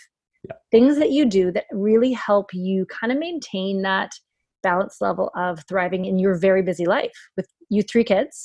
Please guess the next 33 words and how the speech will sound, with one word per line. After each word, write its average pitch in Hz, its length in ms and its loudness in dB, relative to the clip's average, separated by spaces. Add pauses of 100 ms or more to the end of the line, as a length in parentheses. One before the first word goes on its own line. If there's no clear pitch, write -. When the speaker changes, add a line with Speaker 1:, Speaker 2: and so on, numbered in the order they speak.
Speaker 2:
Is - 80 -14
that 214 60 0
right? 220 220 0
Speaker 1:
Yes. - 400 -20
Yes. 95 320 -8
Three. 120 380 0
Speaker 2:
Right? 311 200 -2 (380)
Three 247 100 -2 (120)
kids, 226 280 4
you're 190 120 0
Speaker 1:
Yes. 226 100 6
Speaker 2:
busy. 226 540 0 (160)
How 233 160 -4
do 294 60 0
Speaker 1:
Mm-hmm. 226 340 2
Speaker 2:
you 233 260 2
kinda 202 340 -4 (260)
maintain, 196 840 -4
these 226 140 -2
are 285 100 -4
the - 80 -8
things 226 180 -2
that 190 140 -4
Brian 196 300 -2
can 208 100 -2
do 190 200 -4
to 180 180 -4 (480)
Speaker 1:
Yep. - 100 -8
Speaker 2:
stay 202 240 2 (140)
in 190 60 -12 (120)
a - 20 -6
great - 340 -6
place. - 440 -16